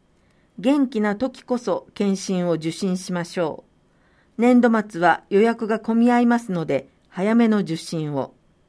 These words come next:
対象、子宮頸がん、骨粗鬆症検診、二十歳以上。乳がん検診、四十歳以上。日にち、十月二十日日曜日。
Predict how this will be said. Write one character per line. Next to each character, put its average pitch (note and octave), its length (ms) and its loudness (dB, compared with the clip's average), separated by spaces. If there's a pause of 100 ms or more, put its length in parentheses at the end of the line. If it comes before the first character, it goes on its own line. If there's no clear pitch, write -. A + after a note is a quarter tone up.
(760)
対 G3+ 220 0
象、 F3+ 500 0 (720)
子 - 280 -14
宮 C4+ 180 0
頸 B3 320 0
が D3+ 140 -4
ん、 C#3+ 160 -10 (340)
骨 - 180 -2 (140)
粗 G3 220 -4
鬆 A3 240 0
症 A3 240 -2
検 G#3 280 -4
診、 - 400 -10 (280)
二 F#3 160 -2
十 A3 160 -4
歳 F3+ 400 -2
以 D#3+ 80 -8
上。 - 320 -6 (1000)
乳 B3 240 4
が B3+ 160 2
ん A#3+ 80 0
検 A3+ 320 -2
診、 A#2+ 340 -10 (460)
四 G#3+ 240 2
十 G#3+ 140 -4
歳 F#3 380 -4
以 F3+ 200 -8
上。 C3+ 380 -6 (880)
日 A3+ 160 -2
に A#3 240 2
ち、 - 320 -6 (680)
十 A#3+ 280 0
月 B3+ 280 -2
二 A3+ 160 -2
十 - 140 -20
日 G#3 320 0
日 F#3+ 380 -2
曜 F#3 180 2
日。 A#2+ 240 -8